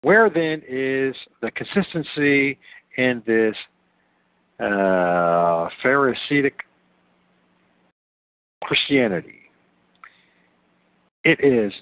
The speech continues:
itself, it is its spirit of an earthly kingdom, quote, fundamental Christianity, universalism,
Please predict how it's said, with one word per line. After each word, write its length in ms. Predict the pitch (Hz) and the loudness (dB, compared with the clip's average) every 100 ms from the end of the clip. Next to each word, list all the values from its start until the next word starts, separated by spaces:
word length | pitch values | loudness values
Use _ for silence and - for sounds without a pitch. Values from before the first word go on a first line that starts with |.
| _ - | _ -10
itself, 480 | 117 - - 175 - - - _ _ _ _ _ _ - - _ | -10 -6 0 0 0 -6 -14 _ _ _ _ _ _ -20 -20 _
it 180 | - 175 - | 0 0 2
is 300 | 143 127 107 - | 0 0 -2 -4
its 200 | 135 - - _ - | -4 -4 -10 _ -20
spirit 480 | - - 180 165 151 - - _ _ _ _ | -12 -2 0 0 -2 -10 -20 _ _ _ _
of 200 | 123 117 - _ - - | -4 -4 -6 _ -14 -6
an 220 | 110 98 - | -6 -6 -2
earthly 360 | 185 196 - 127 | 0 0 0 -4
kingdom, 500 | - 107 90 85 82 _ _ - | -4 -10 -10 -12 -16 _ _ 0
quote, 240 | 143 139 - | 0 0 -4
fundamental 460 | 147 151 135 127 127 | -4 -2 -2 -4 -4
Christianity, 840 | 127 - 139 147 147 143 143 139 _ _ _ _ _ _ _ _ _ _ _ _ _ - | -4 -2 0 2 2 0 -4 -6 _ _ _ _ _ _ _ _ _ _ _ _ _ -12
universalism, 1120 | 90 101 98 113 123 120 113 107 107 107 107 | -6 -2 0 0 0 0 0 0 -4 -6 -12